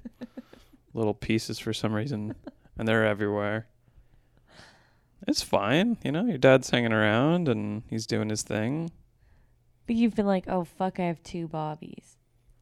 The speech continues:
Speaker 2: I'm sure I've said that, but it's 'cause you guys are both doofuses.
Speaker 1: <laughs> Okay, so do you think that conditioning is a thing?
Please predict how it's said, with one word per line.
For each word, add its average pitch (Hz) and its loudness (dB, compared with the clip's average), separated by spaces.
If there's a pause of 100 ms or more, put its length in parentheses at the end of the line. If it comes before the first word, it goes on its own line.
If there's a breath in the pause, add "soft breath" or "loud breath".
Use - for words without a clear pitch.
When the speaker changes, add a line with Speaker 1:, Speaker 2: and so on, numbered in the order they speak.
(260)
Speaker 2:
I'm 156 -6
sure 165 2
I've 127 2
said 101 -4
that, 104 -6
but 98 -4
it's 101 -8
'cause 131 -2
you 139 -6
guys 147 0
are 135 -2
both 131 0
doofuses. - -8 (140)
Speaker 1:
<laughs> - -2
Okay, 233 4
so - 4 (680 loud breath)
do 214 2
you 208 6
think 202 4
that 196 2
conditioning 175 2
is 165 -2
a 170 0
thing? 156 -2